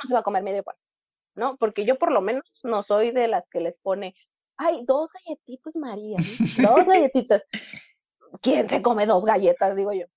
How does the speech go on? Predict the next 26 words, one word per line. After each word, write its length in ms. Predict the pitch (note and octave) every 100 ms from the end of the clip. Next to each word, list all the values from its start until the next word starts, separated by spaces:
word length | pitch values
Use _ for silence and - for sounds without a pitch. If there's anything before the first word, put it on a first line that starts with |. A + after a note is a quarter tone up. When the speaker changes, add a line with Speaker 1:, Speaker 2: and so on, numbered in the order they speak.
| _
Speaker 1:
O 180 | - A3
quién, 300 | - C4+ C#4 - - - _ - _ _ -
me, 280 | G#3+ G#3 -
me 100 | G#3+
han 140 | F#3+
tocado 400 | G3 A#3 A#3+ A3+
dietas 480 | A#3 G3+ - G#3 A3
de 220 | G3 D#3+ - _ _ _
una 280 | C4 D4 E4 G#4
y 100 | - C4
media 360 | A3+ G#3+ C#4
tostada. 760 | - G3 G3 - G3 E3+ D3 -
Speaker 2:
No, 260 | F#3 G3 F#3
<laughs> 760 | - - B3 G#3+ - G4 -
no 120 | C4 A#3+
mames, 300 | A3 F#3+ E3
por 140 | D#3+
supuesto. 320 | D#3 F3 F3
Te 360 | E3 - C#4+ D4+
voy 100 | E3
a 0 |
Speaker 1:
Noventa 60 | D3+
Speaker 2:
tragar 360 | D3 D3 D#3+
cuatro, 320 | E3 G3+ D4
Speaker 1:
gramos, 80 | D#3+
Speaker 2:
señor. 240 | - B2